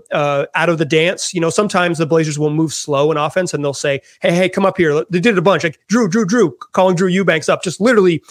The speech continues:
pounding the rock and picking their guy. Um, switch out of that. Don't let it be, don't let it be Rudy, because you can switch more freely with pretty much everyone else. Um, I don't, like, again, like,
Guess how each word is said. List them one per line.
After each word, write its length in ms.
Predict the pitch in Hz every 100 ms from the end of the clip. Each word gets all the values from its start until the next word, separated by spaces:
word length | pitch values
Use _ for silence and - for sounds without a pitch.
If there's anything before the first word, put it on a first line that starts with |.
| - _ -
pounding 340 | 214 233 226
the 80 | 196
rock 320 | 185 180 160
and 120 | 160
picking 280 | - 175 170
their 140 | 160
guy. 440 | 147 147 131 147 85 _ _ _ _
Um, 320 | 165 147 135 - _ _ _ _
switch 520 | - - - 143 147 156
out 160 | 175
of 100 | 233
that. 240 | 143 131 -
Don't 240 | 151 180
let 160 | 175 185
it 160 | 180
be, 220 | 170 190
don't 320 | 196 180 196 185
let 160 | 185
it 100 | 190
be 160 | 156 185
Rudy, 320 | 165 220 190
because 320 | 147 - 156
you 80 | 165
can 140 | -
switch 400 | 165 - 180 180
more 140 | 175 175
freely 420 | - 170 180 160
with 180 | 143 -
pretty 140 | 156
much 180 | 151 139 -
everyone 360 | 147 151 147
else. 380 | 143 139 127 - - - -
Um, 280 | 156 143 135 -
I 120 | - 196
don't, 360 | 151 220 240
like, 160 | 196 185
again, 280 | 180 233 151
like, 180 | 151